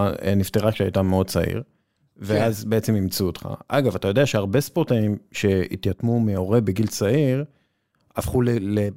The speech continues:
Speaker 1: לענקים בתחומם, אה, בייב רות, למשל, אה, גרג לוגניס, קולין קפרניק, אה, סימ-, סימון ביילס. אה, אתה חושב שזה גורם מניע? זה, כאילו,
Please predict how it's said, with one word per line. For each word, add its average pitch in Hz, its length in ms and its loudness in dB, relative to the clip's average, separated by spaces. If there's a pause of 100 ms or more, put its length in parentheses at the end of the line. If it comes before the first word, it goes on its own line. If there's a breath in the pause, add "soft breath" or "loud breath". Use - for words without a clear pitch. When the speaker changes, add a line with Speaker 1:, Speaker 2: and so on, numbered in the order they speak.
(560)
Speaker 1:
לענקים 104 520 2
בתחומם, 104 640 -2
אה, 82 160 -4 (100)
בייב 95 340 0
רות, 107 220 0 (160)
למשל, 80 540 -4 (140)
אה, 73 580 -6
גרג 92 260 -2
לוגניס, 95 640 0 (420 soft breath)
קולין 104 260 0
קפרניק, 101 680 0
אה, 85 260 0
סימ-, 135 340 2
סימון 135 340 -2
ביילס. 123 520 -4 (120)
אה, 87 360 0 (640 soft breath)
אתה 104 80 -4
חושב 107 220 2
שזה 123 400 0 (460)
גורם 107 280 2
מניע? 147 600 0
זה, 95 460 0 (480)
כאילו, 107 220 0